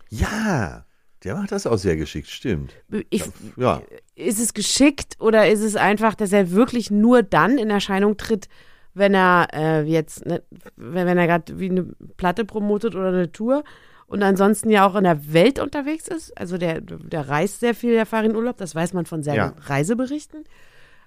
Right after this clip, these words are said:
Speaker 2: Äh,
Speaker 1: Mhm.
Speaker 2: aber dem gelingt das Tatsache auch und da, genau, müsste man dann eigentlich mit dem Finger auf Lena Meyer-Landrut zeigen und sagen, „Pippi, wieso weiß ich, wie dein Hintern aussieht, wenn du nicht willst, dass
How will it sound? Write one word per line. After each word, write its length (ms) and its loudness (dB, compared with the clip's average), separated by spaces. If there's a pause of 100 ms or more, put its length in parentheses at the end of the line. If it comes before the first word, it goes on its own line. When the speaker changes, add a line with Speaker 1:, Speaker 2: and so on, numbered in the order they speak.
(120)
Speaker 2:
Äh, 40 -4
Speaker 1:
Mhm. 160 6
Speaker 2:
aber 160 8
dem 280 6
gelingt 300 4
das 140 2
Tatsache 440 -2
auch 160 2
und 260 -4
da, 260 4 (800)
genau, 420 2 (220)
müsste 280 -8
man 120 0
dann 120 0
eigentlich 420 2
mit 100 4
dem 80 0
Finger 320 4
auf 100 -2
Lena 240 6
Meyer-Landrut 960 2
zeigen 380 2 (400)
und 120 -6
sagen, 420 2 (240)
„Pippi, 340 -2
wieso 300 -2
weiß 260 2
ich, 180 -12
wie 100 -6
dein 200 2
Hintern 440 0
aussieht, 540 -4
wenn 160 -2
du 140 0
nicht 360 0
willst, 520 2 (420)
dass 280 -4